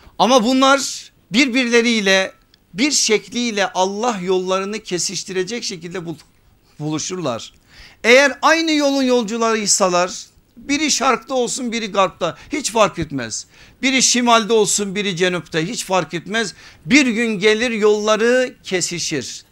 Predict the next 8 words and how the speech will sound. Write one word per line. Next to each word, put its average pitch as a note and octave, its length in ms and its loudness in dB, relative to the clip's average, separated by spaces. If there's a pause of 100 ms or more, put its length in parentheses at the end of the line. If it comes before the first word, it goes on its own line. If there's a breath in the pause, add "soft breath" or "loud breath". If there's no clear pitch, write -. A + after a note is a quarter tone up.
(320 soft breath)
Bu F#3+ 260 -2
manada G#3+ 680 2
Allah G3 560 -2
onların G3 500 -4
yollarını F3 720 -4
kesiştirerek F3+ 840 -8
onları D#3+ 400 -6
buluşturur. A#2 600 -12